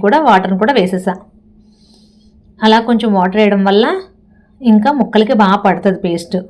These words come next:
వేగేటప్పుడు. ఇప్పుడు ఇందులోకి నేను ఒక స్పూన్ గరం మసాలా పౌడర్ వేస్తున్నా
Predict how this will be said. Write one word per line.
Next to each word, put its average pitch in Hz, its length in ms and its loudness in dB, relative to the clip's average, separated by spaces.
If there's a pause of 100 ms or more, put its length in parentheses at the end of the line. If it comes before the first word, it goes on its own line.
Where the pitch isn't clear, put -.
వేగేటప్పుడు. 180 540 -2 (960)
ఇప్పుడు 240 200 0
ఇందులోకి 233 400 2
నేను 190 440 2 (1040)
ఒక 240 200 -2 (240)
స్పూన్ 277 320 -2 (560)
గరం 220 200 2
మసాలా 208 300 -2
పౌడర్ 185 380 -4
వేస్తున్నా 185 340 -2